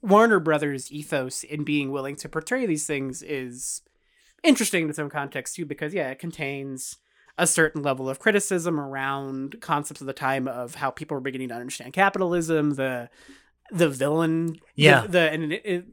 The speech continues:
Speaker 2: You see the
Speaker 1: villain
Speaker 2: dawn of
Speaker 1: coding.
Speaker 2: there's a, there's a dawn of the gangster era kind of seeped into this film, as
Speaker 1: Yeah.
Speaker 2: it is with a lot of their earlier films, and it,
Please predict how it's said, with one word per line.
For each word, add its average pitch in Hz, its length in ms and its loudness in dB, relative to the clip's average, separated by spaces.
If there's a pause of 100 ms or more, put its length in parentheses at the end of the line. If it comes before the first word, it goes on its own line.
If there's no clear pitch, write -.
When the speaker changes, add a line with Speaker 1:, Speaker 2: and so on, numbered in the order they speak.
(220)
Speaker 2:
You 170 160 4
see 254 220 4
the 175 140 2
Speaker 1:
villain 160 320 8
Speaker 2:
dawn 160 100 0
of 208 60 6
Speaker 1:
coding. 139 440 0
Speaker 2:
there's 170 220 4
a, 185 60 2
there's 156 320 2
a 160 80 2
dawn 147 280 2
of 151 140 2
the 135 80 2
gangster 127 540 0
era 110 340 2
kind 123 320 -4
of 107 160 -2
seeped - 420 -4
into 113 220 -2
this 107 320 -4
film, 104 540 -4
as 127 180 2
Speaker 1:
Yeah. 302 120 4
Speaker 2:
it - 100 2
is 135 160 2
with 123 120 -2
a 117 60 -2
lot 117 220 0
of 107 80 -4
their 117 140 -2
earlier 113 360 -4
films, 110 500 -8
and 139 140 0
it, 139 240 -4